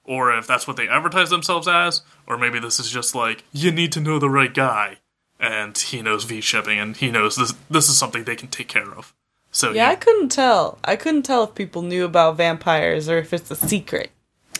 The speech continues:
Speaker 1: It seemed kind of like the, the vampires are, like, subtle about it. They're not just, like, walking around the street biting people in the neck left and right. So it seems like it's not out and about, but it seems like there's
Speaker 2: Yeah.
Speaker 1: definitely certain individuals who are aware of it,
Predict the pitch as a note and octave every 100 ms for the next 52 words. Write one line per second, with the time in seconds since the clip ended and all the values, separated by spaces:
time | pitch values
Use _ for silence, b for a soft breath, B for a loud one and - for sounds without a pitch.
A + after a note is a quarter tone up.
0 | - - E3 D#3+ - E3+ G#3+ C#4 C#4 -
1 | C4+ C#4 C4 F3 E3+ F3+ C#3 C#3+ D#3 G3
2 | G3 F#3 C#3+ B2+ C#3 C3 - C#3+ C#3 A2+
3 | A2+ A2 A2 G#2+ A#2 A#2+ A#2 A#2+ A#2+ A2+
4 | B2 A#2 C3 A#2+ A2+ - - A#2+ A2 A#2+
5 | A2+ - A#2 A2 A2 A2 - A2 - G#2+
6 | G#2+ G#2+ - A#2+ A2 G#2+ _ _ _ _
7 | - B2+ - C#3+ B2+ A#2 B2+ A#2 A2+ A#2+
8 | G#2+ G#2+ _ A#2+ B2 D3 - _ _ _
9 | _ C3+ A#2 - B2 A#2 G2 F3 C3 C3
10 | A2+ A2 - D3 A2+ A#2+ A2+ A2+ C3 B2+
11 | - C#3+ C#3 C3+ C3+ C#3 C#3+ D3 D3 D3